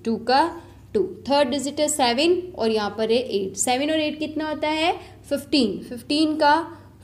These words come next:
फ़ाइव, वन इस पर कैरी, टू प्लस वन थ्री और सेवन का सेवन, ठीक है।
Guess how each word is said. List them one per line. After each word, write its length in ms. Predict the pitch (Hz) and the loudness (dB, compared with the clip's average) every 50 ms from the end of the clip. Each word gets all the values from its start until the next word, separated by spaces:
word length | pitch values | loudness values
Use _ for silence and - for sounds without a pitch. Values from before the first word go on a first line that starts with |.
| - - | 0 2
फ़ाइव, 380 | 269 254 277 359 440 440 - - - - - - - - | 4 6 6 6 4 2 -2 -8 -16 -18 -20 -18 -12 -6
वन 260 | 190 220 233 240 240 | -2 0 0 0 0
इस 140 | 226 220 226 | 0 -2 -2
पर 220 | - - 262 294 302 302 - | -2 -2 -2 -2 -2 -2 -2
कैरी, 260 | 247 208 190 180 185 180 - | -2 -2 -2 -2 -4 -6 -4
टू 120 | - 302 311 | -4 -2 -2
प्लस 360 | 311 302 294 269 277 269 - | 0 2 2 2 2 2 0
वन 220 | 254 247 233 226 220 208 208 | 0 0 0 0 -2 -2 -4
थ्री 280 | - 240 269 320 370 381 339 | -2 2 6 6 6 6 6
और 220 | - - 202 208 | 2 -2 -4 -2
सेवन 360 | 196 - 220 185 175 175 175 170 | -2 -2 -2 -4 -4 -6 -8 -6
का 220 | 170 220 254 302 403 - - - - - - - - - - - - - - - - - - - | 0 2 4 4 4 2 -2 -8 -16 -20 -20 -20 -20 -20 -20 -20 -20 -20 -20 -20 -20 -20 -12 -8
सेवन, 320 | - - 220 196 185 160 - - - - - - - - - - - - - | -6 -4 -2 -2 -4 -4 -8 -12 -16 -20 -20 -20 -20 -20 -20 -20 -20 -18 -16
ठीक 200 | 285 277 - - | -14 -10 -4 -2
है। 80 | 294 | -2